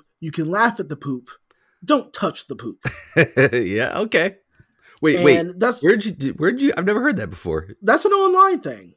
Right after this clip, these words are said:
Speaker 2: Really? I've never, I've never heard
Speaker 1: Yeah,
Speaker 2: it before.
Speaker 1: it's just, it's an online thing that,
Speaker 2: Yeah.
Speaker 1: um, that some people say, and I, I think it might be on a, a, from a forum, but that's,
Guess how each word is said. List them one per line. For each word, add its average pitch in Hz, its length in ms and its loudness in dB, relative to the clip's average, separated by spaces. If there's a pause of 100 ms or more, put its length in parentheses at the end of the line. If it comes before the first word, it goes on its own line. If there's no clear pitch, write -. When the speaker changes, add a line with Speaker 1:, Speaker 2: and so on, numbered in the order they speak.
(140)
Speaker 2:
Really? 180 200 0
I've - 100 -4
never, 185 240 -4
I've 165 100 -4
never 202 180 -4
heard 247 180 2
Speaker 1:
Yeah, 208 120 0
Speaker 2:
it 143 60 -2
before. 147 160 -2
Speaker 1:
it's 180 180 -6
just, - 160 -14
it's 208 120 -8
an 269 80 -2
online 285 360 0
thing 170 220 -4
that, 139 220 -6
Speaker 2:
Yeah. 135 340 -4
Speaker 1:
um, 127 220 -12 (360)
that 160 180 -4
some 160 160 -4
people 147 240 -8
say, 135 400 -6 (240)
and 180 100 -4
I, 190 60 0 (120)
I 220 60 0
think 220 200 -2
it 175 40 0
might 147 180 -2
be 139 140 -6
on 127 180 -10
a, 135 240 -14
a, 135 40 -10
from 147 240 -8
a 120 40 -10
forum, 131 640 -8
but 165 280 -6
that's, 233 220 -2